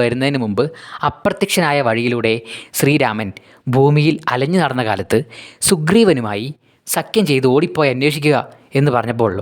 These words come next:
വാനരന്മാർ നാലു ദിക്കും മേലും കീഴും അന്വേഷിച്ചു. അപ്പോൾ വായുപുത്രൻ ഹനുമാൻ ബുദ്ധിയോടെ അലയാഴി കടന്ന് അഴകാർന്ന സീതയെ അന്വേഷിച്ച്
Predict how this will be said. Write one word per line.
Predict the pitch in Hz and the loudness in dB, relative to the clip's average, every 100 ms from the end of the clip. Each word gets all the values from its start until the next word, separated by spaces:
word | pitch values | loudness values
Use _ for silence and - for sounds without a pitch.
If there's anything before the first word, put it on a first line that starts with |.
| 107 | -2
വാനരന്മാർ | 110 110 117 123 135 165 - - - - 127 | 0 0 -2 -4 -4 -4 -6 -20 -10 -2 0
നാലു | 139 170 190 151 | 2 2 0 -2
ദിക്കും | - - 139 - - - 131 | -4 -4 -4 -6 -20 -6 -2
മേലും | 143 170 151 - | 2 2 0 0
കീഴും | 131 123 123 - 117 | 0 0 -4 -6 -4
അന്വേഷിച്ചു. | 123 127 117 120 113 - - - - | -2 -2 0 -2 -2 -8 -20 -16 -8
അപ്പോൾ | - 196 190 - - - 131 | 0 0 0 -8 -6 -2 2
വായുപുത്രൻ | 127 170 190 165 165 151 120 | 2 0 0 0 0 -2 -2
ഹനുമാൻ | 127 156 110 104 - - _ _ _ _ _ - 131 | -2 0 -2 -8 -18 -20 _ _ _ _ _ -8 0
ബുദ്ധിയോടെ | 139 131 180 156 117 120 - - 120 | 0 2 0 2 0 -4 -10 -8 -4
അലയാഴി | 131 165 180 185 196 147 | 2 2 2 0 -2 0
കടന്ന് | 123 139 120 110 - - - 135 | 0 -2 -4 -8 -18 -18 -4 -2
അഴകാർന്ന | 139 170 170 160 160 160 - - _ - - | 0 0 0 -2 -4 -6 -8 -20 _ -8 -2
സീതയെ | 135 135 160 151 | 0 2 2 2
അന്വേഷിച്ച് | 120 120 120 120 165 | 0 -6 -6 -4 -4